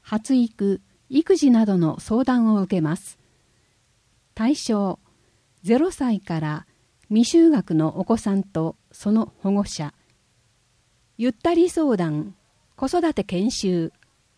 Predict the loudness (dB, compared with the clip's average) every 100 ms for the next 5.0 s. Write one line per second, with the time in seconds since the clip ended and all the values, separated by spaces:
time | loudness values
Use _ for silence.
0 | _ _ _ _ _ _ _ _ -2 2
1 | 4 6 6 6 2 -2 -4 -4 -2 -2
2 | -4 -4 -2 -2 0 -2 -4 -8 _ _
3 | _ _ _ _ _ _ _ _ -4 0
4 | 4 4 4 2 0 2 2 2 0 -4